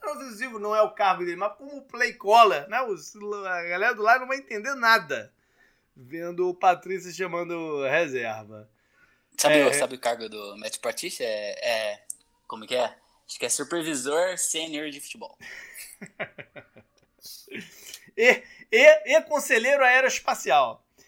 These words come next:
Speaker 1: Semana seis, vão até Cleveland, né? O Bill Belichick sempre tem uma, uma coisa diferente quando joga contra seu ex-time. Semana sete, recebem os Bears.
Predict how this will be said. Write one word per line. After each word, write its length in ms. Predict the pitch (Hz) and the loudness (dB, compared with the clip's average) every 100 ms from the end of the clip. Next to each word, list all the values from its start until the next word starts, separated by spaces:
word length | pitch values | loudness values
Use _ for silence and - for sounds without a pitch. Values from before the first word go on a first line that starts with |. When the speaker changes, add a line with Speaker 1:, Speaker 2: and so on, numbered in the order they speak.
| _ _ _ _ _ - | _ _ _ _ _ -16
Speaker 1:
Semana 760 | - 320 320 311 320 320 311 | -8 0 0 4 4 6 4
seis, 800 | - - 233 254 311 - - - | 4 -2 2 4 2 -2 -10 -10
vão 440 | 220 143 202 311 330 | -18 2 6 6 6
até 640 | 302 - - 247 311 - _ _ | -4 -6 2 6 6 2 _ _
Cleveland, 600 | - 277 302 180 139 98 58 _ _ _ _ | -2 0 2 -2 -8 -16 _ _ _ _ _
né? 200 | 147 185 | -2 -2
O 80 | 120 | -2
Bill 140 | 117 | -10
Belichick 360 | 113 156 170 - | -8 -6 -6 -10
sempre 320 | - 185 190 _ | -12 -10 -12 _
tem 320 | 185 190 190 | -8 -6 -10
uma, 560 | 175 170 165 143 120 101 90 _ _ _ _ _ _ _ | -12 -10 -8 -8 -10 -16 _ _ _ _ _ _ _ _
uma 140 | - 147 | -8 -8
coisa 580 | - 165 160 143 117 120 | -6 -8 -4 -4 -4 -8
diferente 720 | 165 - 175 160 170 160 - | -8 -2 -2 -2 -8 -10 -20
quando 300 | 180 175 135 | -20 -18 -14
joga 360 | 139 156 156 156 _ | -12 -12 -12 -18 _
contra 320 | 160 151 151 | -20 -20 -20
seu 260 | - 160 | -18 -12
ex-time. 720 | 147 147 143 - - 113 95 87 107 _ _ _ _ _ _ _ _ _ | -12 -12 -14 -18 -18 -18 -20 _ _ _ _ _ _ _ _ _ _ _
Semana 500 | - - 226 214 196 | -12 -8 -4 -4 -4
sete, 380 | - 185 170 - | -4 -4 -4 -2
recebem 600 | 220 - - 175 170 185 | -2 -2 -4 -4 -2 -4
os 200 | 226 165 | -4 -6
Bears. 640 | 156 175 240 - - - | -2 2 2 0 -12 -20